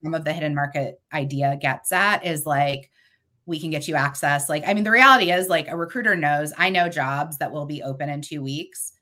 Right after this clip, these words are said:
that are not yet on my website." But when I'm messaging with someone and they say, "I'm looking for this," and we, you don't have it, if I know it's coming, I'll often say to them, "Hey, keep an eye out. Like, that's gonna come in a couple of weeks." If I remember to, or I'm organized enough, I will sometimes D M them and say, "Hey, it's up."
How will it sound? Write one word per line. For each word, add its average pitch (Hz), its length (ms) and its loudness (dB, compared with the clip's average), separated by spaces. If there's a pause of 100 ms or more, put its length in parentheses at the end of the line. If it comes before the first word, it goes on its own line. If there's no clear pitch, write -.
that 160 100 0
are 147 80 4
not 135 240 -2
yet 135 160 -4
on 120 120 -10
my 127 100 -8
website." 120 540 -10 (380)
But 170 380 4 (120)
when 165 180 -4
I'm 165 420 -2
messaging 170 540 -6
with 233 120 -2
someone 233 460 2
and 190 120 0
they 147 140 0
say, 165 200 -6
"I'm 156 200 -4
looking 190 340 -6
for 165 140 -4
this," 156 320 -2
and 135 240 -4 (280)
we, 135 100 -8
you 175 180 -4
don't 185 160 0
have 170 320 4
it, 160 340 0 (180)
if 185 140 -12
I 226 80 -4
know 247 140 0
it's - 160 -8
coming, 175 480 -2
I'll 151 60 -4
often 160 340 -2
say 165 140 -4
to 160 60 -12
them, 160 140 -6
"Hey, 185 220 -8
keep 190 180 -12
an 175 80 -4
eye 147 240 2
out. 143 240 2
Like, 139 320 -6
that's 147 300 -6
gonna 143 160 -6
come 139 180 -2
in 139 60 -4
a 135 80 -4
couple 135 240 -8
of 139 100 -6
weeks." 143 400 -8 (300)
If 175 120 -10
I 180 80 0
remember 160 440 -2
to, 156 160 -10
or 151 140 -4
I'm 147 120 -4
organized 139 460 -4
enough, 135 240 -6
I 135 80 -6
will 139 100 -6
sometimes 139 460 -6
D 135 80 -4
M 127 140 -4
them 120 120 -8
and 139 140 -12
say, 123 80 -6
"Hey, 135 160 -6
it's 123 180 -10
up." 165 280 2